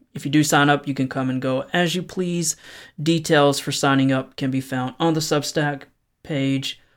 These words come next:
also in this episode notes. So I really appreciate your support. Thanks in advance if you're thinking about signing up. If you're not signed up for free, you can do that as well.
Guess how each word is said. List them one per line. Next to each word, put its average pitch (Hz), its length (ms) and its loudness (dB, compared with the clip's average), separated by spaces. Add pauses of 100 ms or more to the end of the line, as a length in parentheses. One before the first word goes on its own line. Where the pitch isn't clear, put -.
(240)
also 135 480 0
in 139 400 0
this 143 580 0
episode 135 520 -2
notes. 135 280 0
So 127 360 -6 (880)
I 131 100 -4
really 131 460 2
appreciate 151 440 2
your 151 100 -2
support. 180 420 -6
Thanks 151 260 -2
in 147 80 0
advance 143 480 0
if 147 240 -4
you're 135 220 0
thinking 135 320 -2
about 131 200 -2
signing 131 360 0
up. 135 200 -2
If 160 200 -6
you're 156 220 0
not 190 300 0
signed 170 320 2
up 151 220 2
for 143 260 -4
free, 190 440 -2
you 160 80 -4
can 139 160 0
do 135 100 4
that 131 160 2
as 127 160 -2
well. 147 340 0